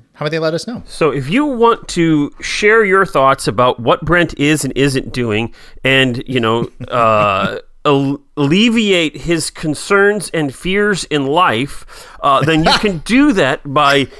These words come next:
Speaker 2: emailing us at walking through the Stargate at gmail dot com, which is W A L K I N G T H R O U G H T H E S T A R G A T E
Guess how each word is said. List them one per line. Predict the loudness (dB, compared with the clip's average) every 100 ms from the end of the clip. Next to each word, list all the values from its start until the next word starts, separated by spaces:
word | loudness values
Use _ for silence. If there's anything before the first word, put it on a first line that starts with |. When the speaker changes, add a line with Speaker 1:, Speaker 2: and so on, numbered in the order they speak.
| -6
Speaker 2:
emailing | 0 2 4 4 4 4 2
us | 2 0 0
at | 0 0 2
walking | 2 0 -2
through | -2 -2
the | -2
Stargate | 0 2 2 0
at | -2
gmail | -4 -4 0 0
dot | 0 0
com, | 2 2 2
which | 2
is | 2 2 -2 -10 -18 -6 0
W | 4 4
A | 4
L | 4
K | 4 2
I | 4
N | 2
G | 0
T | 0 2
H | 4 4
R | 2
O | 2
U | 0
G | 0
H | -2 -2
T | -2
H | -2 -2
E | -2
S | -2
T | -2 -2
A | -2
R |
G | -2 -6
A | -6
T | -4
E | 0 0 -2